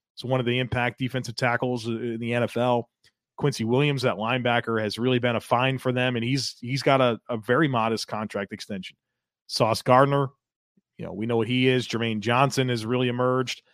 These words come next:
Uh, D J Reed's a nice player for them. Bryce Huff, I think they should bring him back. Like, there's some nice players. You mentioned Joe Tippmann,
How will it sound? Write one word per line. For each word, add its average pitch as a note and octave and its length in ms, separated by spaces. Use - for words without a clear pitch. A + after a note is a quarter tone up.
Uh, D2 140
D A#2+ 140
J G#2+ 160
Reed's B2+ 320
a C3+ 60
nice B2+ 240
player C3 260
for B2 140
them. B2 240
Bryce A2 320
Huff, B2+ 300
I A2+ 60
think A#2 180
they A2+ 100
should G2 160
bring A#2 200
him A#2 200
back. A#2 320
Like, B2 120
there's D3 140
some D3+ 120
nice D3 180
players. C#3 200
You A#2+ 80
mentioned B2+ 340
Joe B2+ 160
Tippmann, C#3+ 460